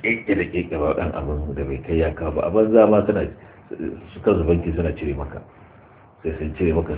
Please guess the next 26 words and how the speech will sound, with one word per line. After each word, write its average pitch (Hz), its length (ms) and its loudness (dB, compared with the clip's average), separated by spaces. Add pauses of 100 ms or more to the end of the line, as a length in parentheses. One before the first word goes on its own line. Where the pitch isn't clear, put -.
stamp 73 240 -2
duty, 82 300 -2
waye, 78 220 2
waye. 78 320 0 (160)
Ka - 140 4
ƙi 92 140 2
ko 98 140 2
ka 95 200 6
zo 92 180 6
su - 100 -6
cire 69 160 -6
maka. - 240 -10 (840)
Sai 160 60 2
wani 156 180 4
ɗan 117 200 8
uwanka 120 360 6
ka 104 200 4
taimaka 98 400 4
masa, 101 240 2
sai 92 80 0
ka - 160 -12
ce 85 80 -2
naira 92 240 6
hamsin 85 360 -2
da 87 80 2
biyu, 80 240 -2